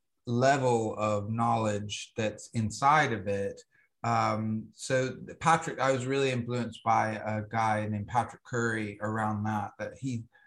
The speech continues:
looked a lot at, um, you know, what makes, and that was where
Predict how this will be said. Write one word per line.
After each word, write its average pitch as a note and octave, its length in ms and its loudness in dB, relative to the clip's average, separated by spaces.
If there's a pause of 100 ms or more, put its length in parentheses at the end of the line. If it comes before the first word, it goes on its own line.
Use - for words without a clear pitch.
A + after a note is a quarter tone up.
(200)
looked C#3 300 -2
a A#2+ 60 -2
lot G#2+ 380 4
at, G2+ 240 -4
um, G2+ 440 -6 (540)
you C3 80 -4
know, G#2+ 120 0
what A2+ 500 0
makes, B2 520 -2
and B2+ 260 0
that C#3 220 6
was A#2+ 140 -4
where B2 140 4